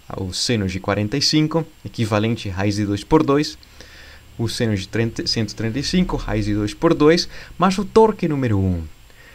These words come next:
implicaria que estaria no sentido anti-horário, faria que a placa metálica girasse nesse sentido. O, por isso implica que seja com sentido contrário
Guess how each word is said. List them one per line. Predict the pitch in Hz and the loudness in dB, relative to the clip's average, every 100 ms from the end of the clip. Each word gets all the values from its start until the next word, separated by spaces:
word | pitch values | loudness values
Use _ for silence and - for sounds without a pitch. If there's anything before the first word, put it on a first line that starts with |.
| - | -8
implicaria | 123 123 127 139 131 156 | -4 -2 -2 0 4 4
que | 160 156 | 4 -2
estaria | 151 143 143 143 | -2 -4 0 0
no | 156 | -2
sentido | 156 151 - 160 156 - - | -2 -4 -4 0 0 0 -2
anti-horário, | 240 254 180 151 113 101 98 | 0 0 2 0 2 -2 -2
faria | 95 127 131 156 | -4 -4 2 2
que | 156 - 165 165 | 2 -8 -2 0
a | |
placa | 156 156 143 143 135 | 0 -2 -2 -2 -4
metálica | 120 113 143 143 135 120 | -6 -4 -4 -4 -2 -2
girasse | 110 117 113 123 - 165 156 - | 0 0 0 0 0 -2 -6 -10
nesse | 107 123 170 165 | -4 0 0 0
sentido. | - 127 120 - 95 85 - - - - - - - | -4 -4 -4 -2 -4 -4 -8 -20 -20 -20 -20 -20 -16
O, | 95 - - | -16 -16 -8
por | 135 | -2
isso | 147 - | -2 -2
implica | 123 120 107 104 151 | -2 0 0 0 -2
que | 175 180 | -2 -4
seja | 165 110 98 92 107 127 120 - | -4 -2 -2 -2 -4 -6 -16 -10
com | 110 104 | -6 -6
sentido | - 95 - 92 90 92 | -6 -8 -6 -6 -6 -8
contrário | - 131 135 104 92 117 | -6 -6 -2 -2 -2 -4